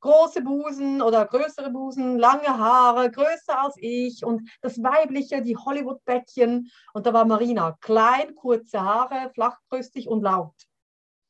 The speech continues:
Und trotzdem wusste ich immer irgendwie, wie ich doch die Männer anspreche. Also nicht nur wortwörtlich anspreche, sondern wie ich sie, ja, interessant mache für mich. Aber es war immer so ein Kampf.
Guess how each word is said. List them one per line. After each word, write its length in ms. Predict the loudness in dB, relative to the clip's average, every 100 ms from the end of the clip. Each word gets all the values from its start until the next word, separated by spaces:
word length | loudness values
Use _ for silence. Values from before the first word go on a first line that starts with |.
| _ -20 _ _
Und 160 | -8 -2
trotzdem 460 | -2 -2 -4 -4 -2
wusste 280 | -4 -4
ich 120 | -6 -4
immer 340 | -6 -4 -4
irgendwie, 760 | -6 -8 -8 -8 -6 -6 -8 -10
wie 220 | -10 -8
ich 180 | -12 _ _ _ _ _ _ -2
doch 200 | -2 -2
die 100 | -4
Männer 520 | -2 0 2 2 0 -6 _ _ _ _ _ _ _ _ -2
anspreche. 640 | -2 -2 -6 -8 -6 -8
Also 180 | -8 -4
nicht 180 | -4 -4
nur 140 | -4
wortwörtlich 640 | 0 -2 0 -2 -2 -6 -6
anspreche, 440 | -6 -8 -10 -6
sondern 300 | -4 -2 -2
wie 140 | -4
ich 140 | -8 -8
sie, 280 | -8 -8 _ _ _ _ _ 0
ja, 180 | 0
interessant 580 | 2 -4 -6 -2 -2 -2
mache 240 | -8 -8 -10
für 120 | -10
mich. 340 | -10 -16 _ -4
Aber 180 | 0 0
es 80 | 0
war 100 | 0
immer 160 | -2
so 80 | -4
ein 160 | -6 -8
Kampf. 380 | -2 -2 -2